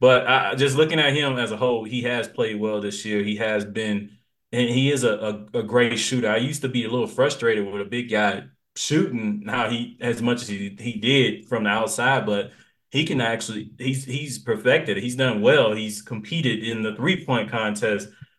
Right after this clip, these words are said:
multiple times. He even has a win in that, in that area. So again, you know, I'm just, I, I like what I see from him. And, you know, I was really shocked to see how that all come together as a team, especially with Gobert,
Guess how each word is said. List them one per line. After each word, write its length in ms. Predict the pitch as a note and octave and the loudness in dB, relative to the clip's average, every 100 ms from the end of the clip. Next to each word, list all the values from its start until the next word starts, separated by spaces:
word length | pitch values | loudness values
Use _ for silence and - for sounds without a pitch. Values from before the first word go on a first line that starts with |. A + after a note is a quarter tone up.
| - | 2
multiple 320 | B2 C3 A#2+ | 4 4 0
times. 260 | A2+ B2+ A2+ | 0 0 0
He 80 | A#2+ | -2
even 200 | B2 A#2+ | -4 -2
has 280 | C#3+ E3 C3+ | 0 2 0
a 80 | A2+ | -2
win 460 | B2 F3 C#3+ G#2 | -2 -4 -4 -4
in 140 | G#2+ G#2 | -2 -2
that, 340 | G2 F#2+ - _ _ _ - | -2 -6 -10 _ _ _ -8
in 120 | G#2+ | -4
that 140 | A2 A2 | 0 2
area. 380 | A2+ A2 G#2 | 4 4 2
So 340 | G#2 A#2 A2 G#2 | 0 0 2 0
again, 460 | G#2 A#2+ A#2+ A2 | -2 0 0 0
you 120 | G#2+ A2+ | -4 -4
know, 120 | A2 | -4
I'm 180 | A2+ A#2 | -4 -4
just, 460 | A#2+ A2 - - _ - | -6 -6 -8 -12 _ -6
I, 140 | G#2 | -6
I 220 | F#2+ A2 | -2 -2
like 340 | A#2+ A#2+ A#2+ A#2+ | -2 0 0 0
what 100 | A2 | 0
I 80 | |
see 220 | G#2 A#2+ G#2+ | -2 -4 -8
from 160 | A2 | -6
him. 260 | G#2+ A2 G#2 | -6 -6 -4
And, 380 | G2+ F#2+ F2+ G2+ | -4 -6 -8 -6
you 100 | G2+ | -6
know, 120 | F#2+ | -4
I 200 | F#2+ A2 | -2 -2
was 160 | G#2 | -2
really 340 | G2+ A#2 A2+ G#2+ | -4 -4 -2 -4
shocked 400 | - A2 G#2 - | -2 -2 -2 -4
to 80 | G2+ | -8
see 200 | A2+ G#2+ | -6 -4
how 140 | G#2 | 0
that 140 | G#2 | 0
all 180 | G2+ G#2 | 2 0
come 220 | G#2 A2+ | -2 -6
together 300 | G2+ G#2 G#2 | -4 -2 -2
as 120 | F#2+ F#2+ | -4 -10
a 60 | |
team, 260 | - A2 G#2 | -10 -4 -4
especially 380 | G#2 A2 A2+ G#2 | -2 -4 -4 -8
with 100 | G2 | -4
Gobert, 640 | G#2+ G#2 G#2+ G#2+ G2+ | -4 -2 0 2 0